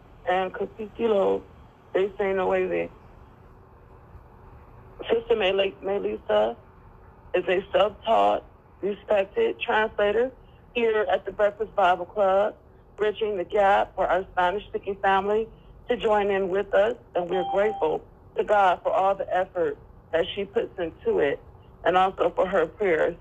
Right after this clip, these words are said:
through oración that invites anyone that would like to partake in it to do so. We receive it in Jesus' name. It is so. Blessings to you, Melissa.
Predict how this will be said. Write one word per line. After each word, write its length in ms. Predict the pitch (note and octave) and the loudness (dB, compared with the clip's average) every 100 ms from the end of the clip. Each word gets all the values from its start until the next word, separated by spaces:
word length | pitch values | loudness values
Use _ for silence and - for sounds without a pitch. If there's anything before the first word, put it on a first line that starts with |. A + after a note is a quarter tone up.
| - | -6
through 180 | F3 | -4
oración 840 | E3 F3+ F3+ F#3+ - F#3+ F3+ G3+ A#3 - - - - - | 0 2 2 0 -2 0 2 0 -4 -12 -20 -20 -20 -4
that 300 | G#3+ G3+ - | 0 2 0
invites 500 | F3 F#3 F#3+ F3 F3+ - - - | -4 -2 2 2 0 -12 -20 -10
anyone 560 | G3 A3+ F#3 E3+ F3+ G3 - - - | -4 -2 0 0 -2 -8 -20 -20 -4
that 120 | A3+ A#3+ | 0 2
would 100 | A#3+ | 2
like 180 | A#3 | 0
to 80 | - | -2
partake 400 | - F#3+ B3 A3 | -14 -4 -4 -2
in 140 | F#3 F3+ | -4 -4
it 140 | E3+ - - | -6 -12 -8
to 100 | F#3 | -6
do 120 | F3 | -4
so. 260 | - - - - - - - - | -2 -2 -4 -10 -20 -20 -20 -4
We 100 | F#3 | -2
receive 480 | F#3+ A3 A3+ A3+ G3+ | 0 -2 0 0 2
it 60 | G3 | 0
in 140 | F#3 | -2
Jesus' 420 | G3 G3 E3+ E3+ - | -2 -4 -2 -4 -2
name. 320 | D#3+ D#3 D#3+ D#3 | -2 0 -2 -2
It 140 | E3 | -2
is 120 | E3 E3 | -2 -2
so. 320 | E3 D#3 D3 - - - - | 2 2 2 -2 -18 -20 -10
Blessings 440 | F3 G3+ G#3 F#3 F3+ - | -2 -2 -2 -10 -10 -8
to 60 | |
you, 160 | E3 F3 | -6 -4
Melissa. 720 | D#3+ D#3+ D#3 D#3 - D3+ D#3+ | -2 -2 -4 -6 -2 -2 -2